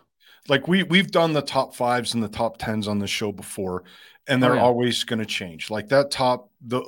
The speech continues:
Speaker 1: the, you go back and listen to those, they're gonna be different today.
Speaker 2: Yeah.
Speaker 1: Right? They, they always are, because, frankly, there's just too much good shit out there that we grew up with to really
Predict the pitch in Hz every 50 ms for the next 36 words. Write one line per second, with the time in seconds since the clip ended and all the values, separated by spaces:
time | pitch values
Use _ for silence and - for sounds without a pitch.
0 | 120 107 117 117 120 120 135 143 143 151 - 151 165 156 156 _ _ - 113 -
1 | 143 147 139 131 143 143 147 139 - 131 113 113 117 120 117 - - 120 117 113
2 | 113 113 113 113 120 117 113 - - _ _ _ _ _ _ _ _ _ _ _
3 | _ _ _ _ _ - 123 139 139 135 135 143 143 139 120 127 127 123 120 117
4 | 117 117 - _ - 113 - - - 110 101 98 101 _ _ _ _ _ _ _
5 | _ _ _ _ _ - - 107 92 95 90 69 - - - _ _ _ _ _
6 | _ _ _ - 143 175 196 143 - 95 95 98 101 101 - - 117 120 120 123
7 | 127 131 127 131 123 123 123 98 104 104 92 90 90 117 110 - 143 135 123 -
8 | - - - - - - _ - - 190 196 185 - 185 175 165 151 120 143 143
9 | 135 120 - - - 135 - - - - - 160 156 147 143 131 - - - 120
10 | 117 107 - - 117 110 107 101 98 98 - - 101 98 95 95 95 90 - _
11 | - 107 107 101 104 113 113 107 - 110 101 101 98 92 - - 95 92 90 87
12 | - - _ - - 110 110 98 98 104 107 104 101 98 95 95 -